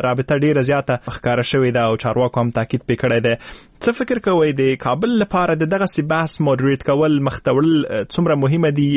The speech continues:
او دغو دوو هیوادونو نه هم هغه اجماع ترلاسه کړي چې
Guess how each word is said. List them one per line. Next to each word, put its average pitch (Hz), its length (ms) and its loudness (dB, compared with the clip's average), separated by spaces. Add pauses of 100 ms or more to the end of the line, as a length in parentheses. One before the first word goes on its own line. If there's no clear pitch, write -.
او 107 360 0 (220)
دغو 185 240 2
دوو 170 280 2
هیوادونو 156 400 0
نه 156 200 0
هم 160 120 -2
هغه 170 300 2
اجماع 165 180 0
ترلاسه 160 420 -2
کړي 160 140 0
چې - 140 -2